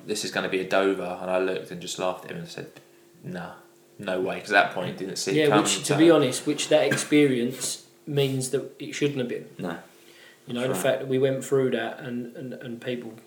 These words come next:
Speaker 2: you know, people I'm sure are aware, but w-, w-, that we should be made aware that after
Speaker 3: Mm.
Speaker 2: that game, albeit everyone was on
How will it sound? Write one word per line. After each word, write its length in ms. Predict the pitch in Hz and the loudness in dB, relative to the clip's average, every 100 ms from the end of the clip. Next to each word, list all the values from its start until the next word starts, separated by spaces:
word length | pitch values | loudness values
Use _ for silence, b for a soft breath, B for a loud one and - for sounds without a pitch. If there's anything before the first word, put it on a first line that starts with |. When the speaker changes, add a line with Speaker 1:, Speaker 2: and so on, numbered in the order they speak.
| 175 | -16
Speaker 2:
you 60 | 127 | -12
know, 80 | 113 | -10
people 320 | 131 120 117 117 | -6 -6 -4 -6
I'm 100 | 117 | -8
sure 260 | 113 131 123 117 | -4 0 2 2
are 140 | 117 | 2
aware, 320 | 120 127 127 | 2 2 0
but 60 | 120 | -2
w-, 200 | 131 143 147 | -6 -8 -8
w-, 180 | 131 - - - - - - | -10 -10 -18 -20 -20 -20 -16
that 160 | 123 143 | -12 -8
we 200 | 123 123 | -8 -6
should 160 | 131 | -4
be 100 | 120 | 0
made 240 | 123 123 120 | 0 0 0
aware 260 | 120 120 | 0 0
that 80 | 120 | 0
after 420 | 120 131 - - | 2 0 0 0
Speaker 3:
Mm. 20 | |
Speaker 2:
that 200 | 123 - - | 0 0 0
game, 260 | 135 123 | 0 0
albeit 380 | 123 120 127 120 | -2 0 0 0
everyone 360 | 127 131 123 123 | -2 0 0 -2
was 140 | 120 | -2
on 260 | 127 120 | -2 -2